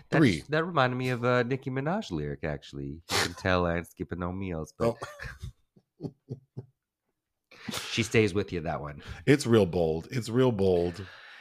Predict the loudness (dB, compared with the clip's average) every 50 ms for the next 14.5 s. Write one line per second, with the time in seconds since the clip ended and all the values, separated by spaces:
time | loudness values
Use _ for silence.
0 | -8 _ 6 6 6 8 8 8 8 8 8 6 4 4 4 4 4 4 4 4
1 | 2 0 0 -2 0 0 0 2 4 4 4 4 2 -2 -4 -6 -4 0 2 2
2 | 2 2 0 -2 0 2 4 4 4 4 4 4 4 2 0 -2 -4 -2 -2 0
3 | 0 0 0 0 -2 -2 -2 0 2 4 4 4 4 4 2 2 0 0 0 0
4 | 0 0 -2 -4 0 4 4 4 4 4 2 4 4 4 4 2 2 0 0 -2
5 | -2 -2 -6 -6 -6 -4 -4 -6 -4 -4 -4 -4 -4 -2 -2 -4 -4 -4 -4 -6
6 | -8 -8 -10 -8 -4 -4 -2 -2 -4 -4 -6 -6 -6 -6 -6 -8 -8 -4 -2 0
7 | 0 0 -2 -4 -4 -6 -6 -2 0 0 0 2 0 -2 -2 -4 -4 -4 -4 -4
8 | -2 -2 -2 -4 -4 -6 -6 -4 -2 0 0 2 2 2 2 2 0 -2 -4 -8
9 | -12 -8 0 2 6 6 6 6 4 0 -6 -10 -10 -10 -10 _ _ -6 -6 -4
10 | -2 -2 -4 -4 -6 -8 -4 -2 -2 0 0 0 -2 -2 -10 -16 _ _ _ _
11 | _ 0 2 2 2 2 0 0 0 -2 -4 -4 -8 -12 _ _ _ _ _ _
12 | _ -20 _ _ _ -6 -6 -6 -8 -8 -4 -2 -2 0 -2 -4 -4 0 2 2
13 | 2 2 0 -2 -4 -4 0 0 2 2 2 0 0 -2 -2 -2 -4 -4 -2 -2
14 | -2 -4 -4 -4 -4 -4 -4 -4 -6